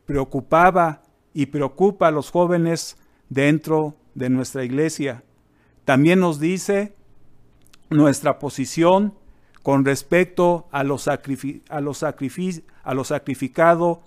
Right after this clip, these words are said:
a los ídolos. Nos dice también que debemos ser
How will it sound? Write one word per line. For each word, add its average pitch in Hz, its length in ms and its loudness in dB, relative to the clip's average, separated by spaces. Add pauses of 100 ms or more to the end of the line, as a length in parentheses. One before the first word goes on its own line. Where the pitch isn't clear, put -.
(200)
a 139 160 -4
los 143 240 -2
ídolos. 175 600 -2 (500)
Nos 135 260 2
dice 175 300 0
también 151 500 -2
que 180 160 -4
debemos 151 460 -2
ser 175 340 -4